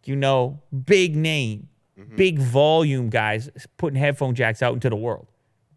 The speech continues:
Speaker 1: in numbers.
Speaker 2: Mm-hmm.
Speaker 1: Now that era, we gotta put that era to bed, and we just gotta move on, Will. And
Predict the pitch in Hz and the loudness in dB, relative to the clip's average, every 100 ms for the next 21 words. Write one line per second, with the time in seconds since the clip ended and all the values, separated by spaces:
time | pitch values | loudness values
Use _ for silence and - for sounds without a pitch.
0 | _ - 123 117 165 120 - _ _ _ | _ -4 0 2 2 0 -10 _ _ _
1 | 101 101 92 _ _ _ - 123 139 151 | -20 -20 -20 _ _ _ -4 0 2 0
2 | 143 160 156 127 139 165 143 156 139 127 | 2 2 4 2 2 0 0 0 0 0
3 | 123 135 120 120 156 113 - _ _ _ | 0 0 0 -2 -2 -4 -14 _ _ _
4 | _ _ _ _ _ - 113 135 135 143 | _ _ _ _ _ -6 -4 -2 0 2
5 | 135 139 147 139 196 - - _ - 107 | 2 2 2 0 -2 -8 -18 _ -8 -6
6 | 147 156 _ _ _ _ _ _ - 113 | -8 -12 _ _ _ _ _ _ -8 -4
7 | 113 110 110 113 | -2 -4 -6 -8